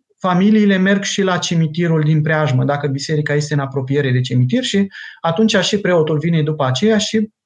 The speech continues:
face pomenire la fiecare, ă, mormânt în parte. Ă, și acolo se aduc și se dau de pomană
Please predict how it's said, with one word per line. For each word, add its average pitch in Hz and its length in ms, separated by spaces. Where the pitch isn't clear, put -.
face 190 280
pomenire 156 420
la 143 120
fiecare, 156 640
ă, 135 420
mormânt 147 640
în 143 260
parte. 127 580
Ă, 147 300
și 226 220
acolo 254 320
se 240 140
aduc 220 380
și - 140
se 196 140
dau 202 180
de 180 140
pomană 185 500